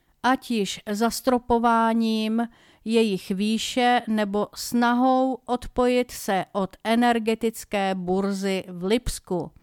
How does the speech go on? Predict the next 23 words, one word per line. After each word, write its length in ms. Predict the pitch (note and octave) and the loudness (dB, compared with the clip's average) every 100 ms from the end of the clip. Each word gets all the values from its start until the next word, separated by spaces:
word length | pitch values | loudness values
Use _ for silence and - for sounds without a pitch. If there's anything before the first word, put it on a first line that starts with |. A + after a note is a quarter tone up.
| _ _ _ _ _ | _ _ _ _ _
Kompenzace 1120 | D4+ D#4+ D4 C4+ A#3 G#3 G3 - F3+ F3 F3+ - _ _ _ _ | 0 0 2 2 4 2 -2 -2 0 0 -2 -8 _ _ _ _
jsou 460 | A3+ A3 - A3+ A3 | -4 -4 0 -2 -2
také 600 | - C4+ - A#3+ G3+ E3+ | -2 -4 0 0 0 -2
možností, 1300 | G3 G#3 G3+ G3+ G3 F#3+ - - G3+ F#3+ F#3+ G#3 C4 - _ _ _ _ _ _ _ | -2 -2 -2 -2 -4 -4 -10 -8 -4 -2 -2 -2 -4 -6 _ _ _ _ _ _ _
ale 360 | A3 A3 G#3+ G#3 - | -2 0 0 -2 -2
ne 540 | G#3 A3 B3+ C#4 D4 | -2 0 2 0 -2
v 120 | - | -8
té 320 | - A#3 A3+ A3+ | -6 0 0 0
současné 880 | - G3 G3+ - A3 - G#3 G3+ G3 - | -4 -6 -4 -4 -4 -2 -2 0 -4 -4
podobě, 640 | G#3 A3 A#3 G3+ F3+ D#3 E3+ _ _ | 0 4 4 4 0 0 -6 _ _
kdy 280 | G#3 G#3 B3+ | -8 0 2
na 140 | A#3+ | 2
ně 220 | A#3 A3+ A3 | 0 0 -2
skoro 640 | - - C4+ C4+ C#4 C#4 C4 | -6 -4 2 4 4 2 0
nikdo 720 | A3 G#3+ G#3+ G#3+ G#3 G#3+ G#3 - | -2 0 0 0 0 2 0 -2
nedosáhne. 1120 | G3 G3 A3 C4 - F#3+ D#3+ D#3 E3 E3 D3 D#3+ _ _ _ - | -4 -2 0 0 -2 -2 -2 0 0 0 0 -4 _ _ _ -4
Jsme 480 | A3+ G#3+ B3 A#3+ A3 | -4 -2 0 0 0
ve 140 | G#3 | -2
sněmovně 720 | - A#3 A3+ A#3 A3+ A3+ A3 | -4 -2 0 2 0 0 -2
pro 240 | G#3+ G3+ - | -2 -4 -4
občany 640 | G3 - - A3 G3 F#3+ | -6 -8 -6 -2 -2 -4
České 640 | - G#3 - - F3+ D#3+ | -6 -8 -8 -6 -2 -2
republiky 880 | E3 E3 F3 F3+ G3 - A3+ A#3+ C#4 | -4 -6 -6 -2 -4 -2 -2 0 -2